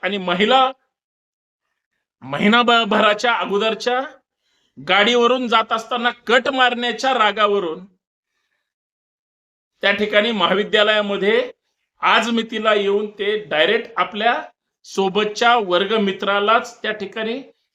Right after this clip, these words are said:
धारदार हत्याराने मारतात, हल्ला करतात आणि त्याला संपवतात.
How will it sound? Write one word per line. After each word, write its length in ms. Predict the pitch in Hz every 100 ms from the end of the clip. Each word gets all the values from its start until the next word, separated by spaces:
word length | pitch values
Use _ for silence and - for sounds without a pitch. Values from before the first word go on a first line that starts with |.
| _
धारदार 540 | 139 139 160 175 247
हत्याराने 640 | 247 208 - 220 214 214 214
मारतात, 720 | 190 175 180 180 220 190 170 -
हल्ला 340 | - 170 208
करतात 480 | 214 190 185 180 151 147 - _ _ _
आणि 140 | 151 170
त्याला 300 | 180 180 185
संपवतात. 800 | 185 170 165 202 190 175 147